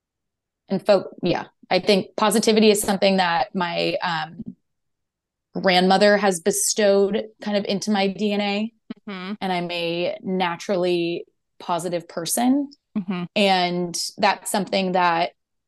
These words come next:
Speaker 1: has kinda come naturally. I, I feel very fortunate for that 'cause I know that's not the same for a lot of people. Um, but I don't know how I would get through even the frickin'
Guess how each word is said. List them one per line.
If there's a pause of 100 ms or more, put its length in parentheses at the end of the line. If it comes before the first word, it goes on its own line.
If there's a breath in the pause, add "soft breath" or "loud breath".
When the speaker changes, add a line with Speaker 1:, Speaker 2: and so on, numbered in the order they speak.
(1400)
Speaker 1:
has (180)
kinda
come
naturally.
I,
I
feel
very
fortunate
for
that
'cause
I
know
that's
not
the
same
for
a
lot
of
people. (580 soft breath)
Um,
but
I
don't
know (680)
how
I
would
get
through (1600)
even
the (320)
frickin'